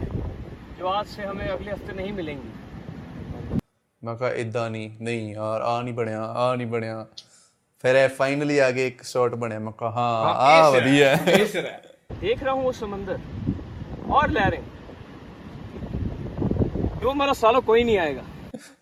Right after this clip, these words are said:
Speaker 1: ਫਿਰ ਅਸੀਂ ਚਪੋੜਾ ਪੋਰਟ ਘੁੰਮੇ।
Speaker 2: ਹੁਣ ਉਹ
Speaker 1: ਚਪੋੜਾ, ਹਾਂ, ਹਾਂ।
Speaker 2: ਉਹ ਜਿਹੜੀ, ਜਿਹੜੀ ਵੀਡੀਓ ਹੈ, ਉਹਦੇ ਵਿੱਚ ਸਿਰਫ ਇਹਦੀ ਆਵਾਜ਼ ਓਰੀਜਨਲ ਹੈ, ਜਿਹੜੀ ਵੀਡੀਓ ਸ਼ੂਟ ਕਰਦੇ ਟਾਈਮ ਰਿਕਾਰਡ ਹੋਈ ਸੀ। ਮੇਰੀ ਤੇ ਰੋਸ਼ਨ ਦੀ ਆਵਾਜ਼ ਉਹ ਬਾਅਦ ਚ ਡੱਬ ਕੀਤੀ
Speaker 1: ਡੱਬ
Speaker 2: ਹੋਈ
Speaker 1: ਕੀਤੀ
Speaker 2: ਆਵਾਜ਼
Speaker 1: ਗਈ ਹੈ।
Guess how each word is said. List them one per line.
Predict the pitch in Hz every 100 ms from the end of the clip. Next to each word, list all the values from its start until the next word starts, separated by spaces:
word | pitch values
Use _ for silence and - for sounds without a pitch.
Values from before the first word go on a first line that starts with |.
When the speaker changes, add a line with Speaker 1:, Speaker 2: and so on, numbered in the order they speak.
| -
Speaker 1:
ਫਿਰ | 165
ਅਸੀਂ | 170 185
ਚਪੋੜਾ | 180 175 196
ਪੋਰਟ | 196 214 214
ਘੁੰਮੇ। | 202 190 - _ _ 123
Speaker 2:
ਹੁਣ | 120
ਉਹ | 131 143
Speaker 1:
ਚਪੋੜਾ, | 190 - _ _ -
ਹਾਂ, | 160 143
ਹਾਂ। | 151 214 _ _ _ _ -
Speaker 2:
ਉਹ | 120 127
ਜਿਹੜੀ, | 123 127 127 127 123 127
ਜਿਹੜੀ | 123 127 131
ਵੀਡੀਓ | 123 131 143
ਹੈ, | 135
ਉਹਦੇ | 139 139 143
ਵਿੱਚ | 135 - 143 156 165 - _ _
ਸਿਰਫ | - 151 -
ਇਹਦੀ | 139 139
ਆਵਾਜ਼ | 147 143 139 139
ਓਰੀਜਨਲ | 127 117 120 127 117
ਹੈ, | 143 175
ਜਿਹੜੀ | 135 123
ਵੀਡੀਓ | 117 117 123 123 123
ਸ਼ੂਟ | - 143 131 -
ਕਰਦੇ | 127 117 120
ਟਾਈਮ | 120 120
ਰਿਕਾਰਡ | 117 117 113
ਹੋਈ | 120
ਸੀ। | 110 127 - _ _ -
ਮੇਰੀ | 117 120 123 131 135
ਤੇ | 143
ਰੋਸ਼ਨ | 131 120 120
ਦੀ | 123
ਆਵਾਜ਼ | 123 123
ਉਹ | 147 156
ਬਾਅਦ | 143 120 127
ਚ | - 135 123 120 120
ਡੱਬ | 117 117
ਕੀਤੀ | 120 -
Speaker 1:
ਡੱਬ | 127
Speaker 2:
ਹੋਈ | 120
Speaker 1:
ਕੀਤੀ | 110
Speaker 2:
ਆਵਾਜ਼ | 107
Speaker 1:
ਗਈ | 131 -
ਹੈ। | -